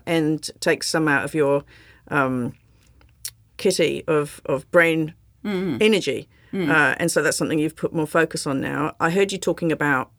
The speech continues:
Speaker 1: masking, that faking it,
Speaker 2: Mm.
Speaker 1: masking, um, trying to pass, um, I guess is more neurotypical or tip-,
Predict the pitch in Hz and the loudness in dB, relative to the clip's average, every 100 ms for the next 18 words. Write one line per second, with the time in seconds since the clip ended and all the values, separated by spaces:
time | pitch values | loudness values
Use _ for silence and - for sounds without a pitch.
0 | - 175 170 165 - - 113 202 - _ | -4 0 0 0 -4 -6 -4 -4 -6 _
1 | - _ - - - 185 170 - 113 135 | -20 _ -6 -6 -2 2 2 0 -4 -4
2 | - - 190 180 165 160 - 139 156 165 | -4 -6 -4 0 2 0 -6 -6 -6 -10
3 | - - - 160 160 147 - 165 151 - | -20 -20 -8 -4 -2 -2 -2 -4 -4 -4
4 | 175 147 156 - - _ _ _ - 170 | 2 2 0 -10 -12 _ _ _ -4 -2
5 | 175 139 151 _ _ _ - 160 160 151 | -2 -2 -4 _ _ _ -2 0 0 -4
6 | - - - - - _ - 170 170 170 | -6 -10 -18 -18 -20 _ -4 0 2 2
7 | 165 147 151 - 165 165 160 147 151 170 | 2 2 2 -2 -4 -2 2 2 2 -2
8 | - | -4